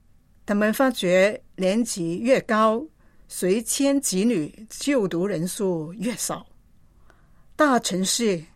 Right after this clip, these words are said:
学位不足，并非资源短缺所致。对于产生上述现象的原因，报告分析，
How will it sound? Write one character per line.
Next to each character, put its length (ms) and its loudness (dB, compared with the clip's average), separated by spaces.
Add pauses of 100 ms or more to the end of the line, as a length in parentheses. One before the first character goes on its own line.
(260)
学 240 -6
位 300 2
不 180 -2
足， 400 -6 (720)
并 240 4
非 300 2
资 260 0
源 320 2
短 260 -4
缺 360 -2
所 280 -10
致。 280 -6 (840)
对 220 6
于 340 2
产 260 -4
生 480 -2
上 440 -2
述 320 -4
现 280 -4
象 240 -4
的 220 -6
原 260 -8
因， 240 -2 (680)
报 180 2
告 300 0
分 240 -4
析， 400 -4